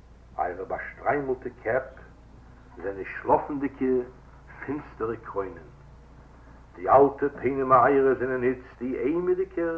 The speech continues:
ישענער. אין מיינע אויגן איז פארשפיגלט אייער צער, אייער מינצליד. זאלן וואגלען באזאמען, די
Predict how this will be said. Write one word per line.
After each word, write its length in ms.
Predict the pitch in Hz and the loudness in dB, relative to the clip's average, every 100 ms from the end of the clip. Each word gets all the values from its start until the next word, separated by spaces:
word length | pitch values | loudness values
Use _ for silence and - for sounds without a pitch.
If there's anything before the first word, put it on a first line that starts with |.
| 165 | -8
ישענער. 520 | 156 - 113 85 76 - - - - - - - - - - | -10 -8 -8 -8 -14 -18 -20 -20 -20 -20 -20 -20 -20 -20 -18
אין 120 | 87 | -12
מיינע 220 | 95 104 104 | -6 -2 2
אויגן 520 | 101 113 110 107 110 | 2 2 0 -6 -10
איז 80 | 101 | -8
פארשפיגלט 680 | 104 101 - - 104 110 - | -10 -10 -10 -10 -8 -10 -8
אייער 240 | 107 107 104 - | -8 -8 -10 -12
צער, 500 | 107 107 110 107 104 98 - - - - - - | -6 -2 -2 -4 -8 -16 -20 -20 -20 -20 -20 -12
אייער 280 | 98 98 98 | -10 -10 -12
מינצליד. 840 | 90 104 104 - - 90 92 85 - - - - - - - - - - - - | -14 -16 -18 -20 -20 -18 -18 -20 -20 -20 -20 -20 -20 -20 -20 -20 -20 -20 -20 -16
זאלן 260 | 101 113 117 101 | -12 -10 -12 -6
וואגלען 640 | 101 110 101 110 110 110 | -4 -4 -6 -10 -10 -8
באזאמען, 680 | 95 101 95 104 104 104 101 101 - - - - - - - | -4 -2 -2 -2 -4 -12 -16 -18 -20 -20 -20 -20 -20 -20 -16
די 80 | 110 | -14